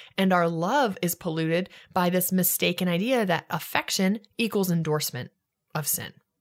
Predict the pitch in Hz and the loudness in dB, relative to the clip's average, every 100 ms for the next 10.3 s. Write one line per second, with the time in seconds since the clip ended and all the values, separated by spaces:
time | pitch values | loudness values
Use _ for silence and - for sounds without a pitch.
0 | _ _ - - - - - 190 170 - | _ _ -20 -20 -20 -6 2 4 2 -8
1 | _ _ _ - 208 247 160 170 - _ | _ _ _ -4 0 2 0 -4 -14 _
2 | - 175 156 151 196 - 196 214 226 226 | -2 0 2 2 0 0 0 2 0 0
3 | 240 - 165 165 - _ _ _ _ _ | -2 0 -2 -2 -6 _ _ _ _ _
4 | _ - 214 214 - 208 190 185 165 170 | _ -6 -2 -2 -2 0 0 0 -2 -4
5 | 160 208 - - - - - _ _ - | -4 -4 -4 -8 -8 -10 -10 _ _ -20
6 | - - _ _ - 240 311 302 220 202 | -20 -20 _ _ -2 0 0 -2 -4 -8
7 | 214 254 196 165 - 175 160 156 160 - | -6 -2 0 0 -2 0 2 2 0 0
8 | 226 202 165 160 160 151 156 180 - 160 | 0 2 0 -2 -4 -2 0 -2 -2 -2
9 | - 151 156 160 160 165 190 190 - 156 | -2 -4 -4 -4 -4 -2 -2 -2 -2 -4
10 | 156 - | -4 -12